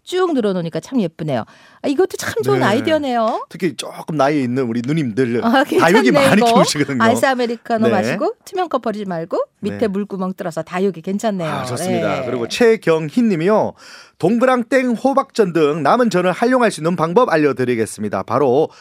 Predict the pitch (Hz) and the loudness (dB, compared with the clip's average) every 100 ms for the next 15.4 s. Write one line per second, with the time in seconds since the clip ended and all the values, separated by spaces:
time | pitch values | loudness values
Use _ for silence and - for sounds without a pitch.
0 | _ - 139 226 240 - 277 240 196 139 | _ -2 2 2 0 0 2 2 2 0
1 | 127 123 104 101 170 220 - - - 175 | -2 -2 -2 0 -2 -2 -14 -18 -2 -2
2 | 226 269 233 165 220 208 127 185 226 190 | 0 2 2 2 0 0 0 2 4 4
3 | 165 151 247 - 240 302 240 - 123 120 | 2 2 2 2 0 0 0 -2 -2 0
4 | 101 - - - - - 254 247 208 170 | 0 -4 -16 -18 -2 0 2 2 0 2
5 | 233 269 220 180 208 214 - 233 202 160 | 2 4 2 0 -2 -4 0 0 2 0
6 | 147 110 113 143 110 120 107 - - - | 0 -2 -2 0 2 2 0 -6 -20 -10
7 | - - 120 220 196 170 202 240 233 170 | -4 -2 -2 0 0 0 0 0 0 0
8 | 185 165 156 143 185 165 139 110 107 101 | 0 0 0 -2 0 2 0 -2 -4 -2
9 | 95 135 226 - - - - 147 175 226 | 0 0 0 -6 -20 -18 -6 -2 2 2
10 | 160 208 202 190 269 196 95 - - 117 | 2 0 0 0 2 2 -2 -8 -4 0
11 | 151 190 - 156 165 127 156 135 107 131 | 0 0 0 0 0 -2 -2 -2 0 0
12 | 165 190 226 170 170 160 123 160 202 113 | 2 2 2 2 0 0 0 -2 -2 -2
13 | - 196 196 175 - 214 - 233 233 247 | -4 0 0 -2 -2 -2 2 2 2 0
14 | 220 233 185 - 127 127 131 113 110 101 | 0 -2 -4 -6 -4 -2 -2 -2 -4 -2
15 | 98 101 165 | -2 0 -2